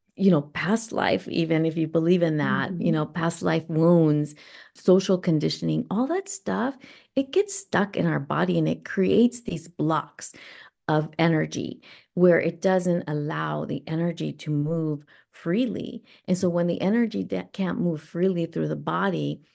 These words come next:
Speaker 1: then our body isn't working in optimal, y-, you know, optimally. You know, so it's important, these blocks, depending on where they are in the body or what chakra they are in the body,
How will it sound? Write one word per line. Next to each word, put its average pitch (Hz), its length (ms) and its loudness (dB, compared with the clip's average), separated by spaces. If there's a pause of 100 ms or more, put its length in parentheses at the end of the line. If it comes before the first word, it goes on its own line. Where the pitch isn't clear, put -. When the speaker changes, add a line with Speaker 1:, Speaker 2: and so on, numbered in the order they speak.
(260)
Speaker 1:
then 175 160 4
our 156 100 0
body 165 480 -2
isn't 151 420 -4 (200)
working 156 400 -2
in 139 80 -2
optimal, 131 680 -4 (680)
y-, - 320 -8
you 175 160 2
know, 165 80 4
optimally. - 600 -4 (460)
You 156 120 -4
know, 143 160 -2
so 147 500 4
it's 165 180 0
important, 165 880 0 (280)
these 175 400 0
blocks, 196 680 0
depending 185 520 4
on 233 160 6
where 202 240 2
they 170 280 -2
are 160 280 0
in 156 180 -2
the 143 80 0
body 151 460 -2
or 143 80 -4
what 143 220 -2
chakra 160 540 -4
they 160 140 -4
are 151 340 -2
in 143 220 -2
the 143 80 -2
body, 156 540 -2